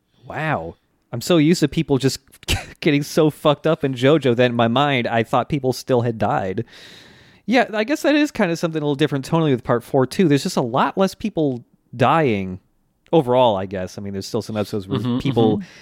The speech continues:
Speaker 1: have their, their dog's face bitten off and then spat into their face and then their head gets exploded. <laughs>
Speaker 2: Oh,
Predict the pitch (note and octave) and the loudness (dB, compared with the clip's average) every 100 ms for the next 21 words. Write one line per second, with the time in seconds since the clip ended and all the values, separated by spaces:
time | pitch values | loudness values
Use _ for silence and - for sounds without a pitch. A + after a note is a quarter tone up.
0 | - - B2+ A#2 A2 G#2+ A#2 G#2 A#2 A2+ | -16 -2 0 2 0 0 -2 0 2 2
1 | G#2+ - A#2+ - - A2 A2 G#2+ - G#2 | 0 -2 -2 0 -2 -2 0 -2 -2 -6
2 | F#2+ - A2+ G#2+ A2 G2+ G2 - A2 G2+ | -8 -2 0 0 -2 -4 -4 0 0 0
3 | - G#2+ G2+ G2 G2 A#2+ A2 G2+ A2 - | -4 -4 -4 -2 0 0 0 -2 -2 -2
4 | B2 A#2+ G2+ G2+ - - - - - A4+ | 0 2 0 -2 -4 -8 -20 -12 0 0
5 | - A4+ - - - - - - - - | 2 0 0 -16 -16 -16 -18 -20 -20 -18
6 | - F#3 E3 | -2 2 2